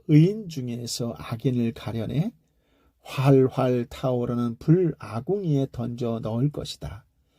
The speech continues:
거기서 그들은 슬피 울며 이를 갈 것이다." 아멘. 세상 끝에 반드시 될 일이 하나 있는데,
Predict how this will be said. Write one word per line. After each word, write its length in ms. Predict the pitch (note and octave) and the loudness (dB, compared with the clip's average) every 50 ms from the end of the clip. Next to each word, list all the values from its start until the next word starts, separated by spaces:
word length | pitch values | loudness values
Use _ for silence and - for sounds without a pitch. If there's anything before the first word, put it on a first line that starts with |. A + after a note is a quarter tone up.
| _ _ _ _ _ _ | _ _ _ _ _ _
거기서 380 | - D3 D3+ D#3+ F3 A3+ A3+ | 4 6 6 6 4 2 0
그들은 480 | A3+ F3 D3+ D3 D3 D3 C#3 C3+ C3 - - | 0 0 0 2 2 2 2 2 0 -4 -6
슬피 480 | - - - - - - E3 - - C#3+ | -4 -4 -2 -2 -4 -6 -6 -2 -2 0
울며 520 | B2 A#2 A2+ A2+ A#2 A#2 A2 A2 A2 - - | 0 0 -2 -2 -4 -4 -4 -6 -6 -6 0
이를 380 | - D3 C3 B2 A#2 A2+ A2 - | 4 4 4 4 2 -2 -4 -6
갈 180 | - - - - | -8 -12 -14 -12
것이다." 600 | - - - - - - - - - C#2+ D2 - _ _ _ _ _ _ _ _ | -10 -10 -10 -10 -10 -12 -14 -14 -12 -12 -12 -14 _ _ _ _ _ _ _ _
아멘. 580 | - F2+ F2+ F2 F#2+ F#2+ G2 G2+ G2+ G2+ - - _ _ _ _ _ _ _ _ _ _ - - - - _ _ - - - - - - - - - - | -10 -8 -8 -8 -8 -8 -8 -10 -12 -14 -16 -20 _ _ _ _ _ _ _ _ _ _ -20 -20 -20 -20 _ _ -20 -20 -20 -20 -20 -20 -20 -20 -14 -10
세상 440 | - - E3+ E3 - A3+ A#3 A#3+ | -4 0 2 2 2 2 0 0
끝에 520 | - - F3+ - - F3 E3+ E3+ D#3 C#3+ D3+ - _ _ _ _ _ _ _ _ | 0 -2 -2 0 0 0 0 0 0 -2 -4 -10 _ _ _ _ _ _ _ _
반드시 680 | - - - - - D#3 G#3+ A#3+ B3 A3+ - G3+ F#3+ D#3 | -14 -10 -6 0 2 2 2 2 0 0 2 2 2 4
될 220 | - D3+ C3+ C#3 C#3 | 6 6 6 8 8
일이 160 | C#3+ C3 C3 | 6 6 4
하나 240 | - C3+ C3 C3+ A#2 | 2 0 -2 -2 -2
있는데, 520 | A2+ A2+ A#2 A2+ B2+ - D#3 G3 B3 C#4 | -4 -6 -8 -8 -6 -4 -4 -4 -4 -6